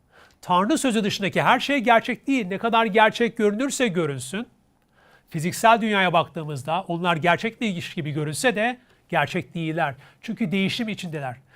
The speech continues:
Değişen hiçbir şey gerçek değildir. Gerçeğin doğasından mutlaklık vardır. Kalıcıdır, asla değişmez. Hep aynıdır. Bin yıl önce aynıdır. Bugün de aynıdır. Bin yıl sonra aynı olmaya devam edecektir.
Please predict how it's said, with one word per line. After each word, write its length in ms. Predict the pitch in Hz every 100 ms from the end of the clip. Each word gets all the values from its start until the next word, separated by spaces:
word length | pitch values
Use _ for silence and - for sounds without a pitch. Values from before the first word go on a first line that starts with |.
| - _
Değişen 400 | 185 202 - 226
hiçbir 360 | 185 - - 294
şey 400 | - 190 240 269 _ _
gerçek 460 | 175 156 180 151 -
değildir. 280 | 190 139
Gerçeğin 580 | 127 160 185 - 226 196
doğasından 500 | 170 151 - 180 202
mutlaklık 580 | 160 156 180 - 202 180
vardır. 300 | 139 120 120 -
Kalıcıdır, 500 | 151 139 156 196 190
asla 420 | 175 - 226 226
değişmez. 540 | 226 220 - 240 262 - - -
Hep 260 | - 330 -
aynıdır. 560 | 233 220 180 131 196 - _ _ _ _ _ _ _
Bin 200 | 143 262
yıl 140 | 311 262
önce 260 | 214 180
aynıdır. 340 | 156 139 143 214 _ _ _
Bugün 360 | 139 226 285 254
de 40 |
aynıdır. 440 | 202 160 123 175 151 _ _ _ _ -
Bin 200 | 208 294
yıl 140 | 294
sonra 320 | - 220 202
aynı 240 | 185 202 202
olmaya 280 | 185 175
devam 280 | 156 156 185
edecektir. 500 | 208 233 220 247 262